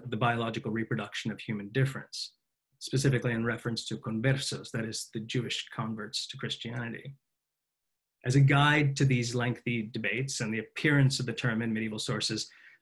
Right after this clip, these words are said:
I would refer you to, first, to an essay by David Nierenberg, as well as a relevant primary source and translation, both of which appear in my bibliography.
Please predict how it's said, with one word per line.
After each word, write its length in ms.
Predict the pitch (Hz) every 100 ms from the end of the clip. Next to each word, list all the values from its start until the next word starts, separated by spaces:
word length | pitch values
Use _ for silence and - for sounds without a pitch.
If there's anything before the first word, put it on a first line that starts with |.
| -
I 40 |
would 120 | 123
refer 280 | 131 135 139
you 200 | 127 127
to, 400 | - 120 117 120 -
first, 480 | - 165 135 - -
to 120 | -
an 60 | 120
essay 240 | 113 -
by 140 | 113 110
David 260 | 107 104
Nierenberg, 600 | 107 104 107 104 98 110 131 _ _ _ 123
as 140 | 117
well 160 | 131 120
as 120 | 120
a 100 | 113
relevant 440 | 120 117 110 107 - _ -
primary 360 | 123 113 110
source 320 | 110 117 104 117
and 100 | 107
translation, 560 | 110 107 107 107 113
both 240 | 113 127 131
of 100 | 113
which 200 | 117 -
appear 200 | - 113
in 80 |
my 100 | 107
bibliography. 800 | 110 104 110 107 117 135 127 104